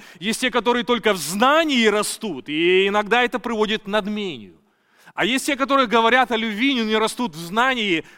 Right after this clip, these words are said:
у них недостаточно мотивации. Но есть, когда и одно, и второе. Тогда человек чувствует эту динамику, он видит, у него есть чувство, у него есть дерзновение,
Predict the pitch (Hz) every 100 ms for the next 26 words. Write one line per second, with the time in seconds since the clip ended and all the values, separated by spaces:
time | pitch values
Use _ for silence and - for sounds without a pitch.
0 | _ 196 214 - 208 214 254 226 - 208
1 | 214 208 202 175 226 202 160 - 107 90
2 | _ _ _ _ _ _ _ _ _ 113
3 | 135 175 208 196 208 196 190 180 214 226
4 | 214 - 214 202 107 82 _ _ _ _
5 | _ _ _ _ _ _ _ - 160 143
6 | 202 - 214 185 185 202 - - 170 208
7 | 190 175 156 170 165 170 160 131 131 139
8 | 165 175 175 160 170 180 175 - - 196
9 | - 147 139 156 127 165 151 175 190 202
10 | 185 131